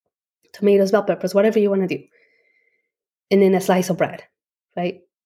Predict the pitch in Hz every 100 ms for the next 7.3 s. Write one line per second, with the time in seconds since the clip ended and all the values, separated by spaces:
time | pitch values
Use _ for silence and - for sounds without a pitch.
0 | - - 185 160 151 156 - - _ 202
1 | 196 - 160 175 180 202 - 170 - 202
2 | 208 208 - 262 294 302 294 233 185 196
3 | 208 160 - _ _ _ _ _ 214 190
4 | 180 - 190 196 202 170 165 175 147 143
5 | 175 185 - _ _ _ - 208 190 208
6 | 262 311 - 175 170 - - 185 185 190
7 | - -